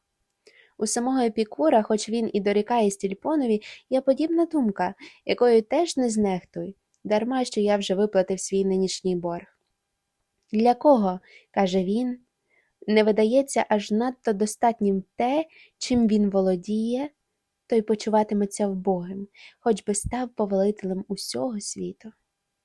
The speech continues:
Або, якщо волієш, бо ж не слів треба триматися, думки. "Хто не вважає себе найщасливішим,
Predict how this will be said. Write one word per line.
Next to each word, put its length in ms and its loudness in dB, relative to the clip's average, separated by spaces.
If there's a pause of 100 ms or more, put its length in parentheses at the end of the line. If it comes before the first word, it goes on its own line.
Або, 260 6
якщо 360 4
волієш, 580 4
бо 160 2
ж 100 -4
не 60 0
слів 260 2
треба 240 4
триматися, 640 0
думки. 480 2 (640)
"Хто 200 2
не 140 4
вважає 460 4
себе 360 0
найщасливішим, 1200 -2